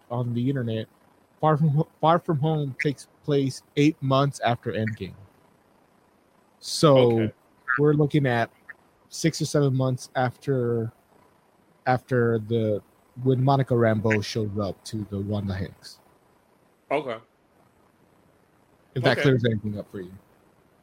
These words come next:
Speaker 2: Yeah,
Speaker 1: Read it,
Speaker 2: yeah, no,
Speaker 1: Lawrence?
Speaker 2: absolutely.
Speaker 1: Does the
Speaker 2: I,
Speaker 1: world
Speaker 2: I,
Speaker 1: make sense to you
Speaker 2: absolutely.
Speaker 1: again?
Speaker 2: It makes sense once again. Uh, look, it, I will say that, you know, episode four, I really enjoyed. It was awesome. However,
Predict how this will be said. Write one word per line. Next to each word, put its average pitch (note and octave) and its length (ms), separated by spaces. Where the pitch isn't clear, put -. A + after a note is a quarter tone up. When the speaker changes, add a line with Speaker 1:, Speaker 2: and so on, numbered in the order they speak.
Speaker 2:
Yeah, D#4+ 160
Speaker 1:
Read D3 120
it, D#3+ 60
Speaker 2:
yeah, D#3+ 80
no, E3 80
Speaker 1:
Lawrence? E3+ 240
Speaker 2:
absolutely. C3+ 340
Speaker 1:
Does C3 100
the C3+ 100
Speaker 2:
I, C#3 40
Speaker 1:
world D3+ 220
Speaker 2:
I, D#3+ 60
Speaker 1:
make D#3 100
sense D3+ 260
to D#3 140
you D#3 160
Speaker 2:
absolutely. D3+ 180
Speaker 1:
again? D#3+ 240
Speaker 2:
It C3+ 160
makes D3+ 260
sense C#3 460
once A#2+ 320
again. A2 400
Uh, - 20
look, F3+ 220
it, F3+ 200
I F3 120
will G3 160
say G3 180
that, C#3 320
you D3 140
know, B2 260
episode D#3 400
four, C#3+ 460
I A#2+ 80
really A#2 380
enjoyed. G#2 400
It G2+ 40
was G2 200
awesome. F2 380
However, C#3 720